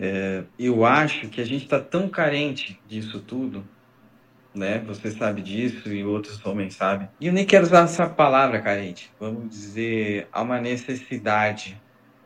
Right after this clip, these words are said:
de compartilhamento com os homens mais velhos,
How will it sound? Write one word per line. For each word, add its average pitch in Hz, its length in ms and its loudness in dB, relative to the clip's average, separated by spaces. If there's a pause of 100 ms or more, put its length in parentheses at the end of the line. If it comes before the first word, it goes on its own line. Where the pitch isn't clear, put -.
(140)
de 107 140 -10
compartilhamento 120 1120 0 (120)
com 117 100 -8
os 107 120 -6
homens 110 300 0
mais 101 240 -2
velhos, 156 760 0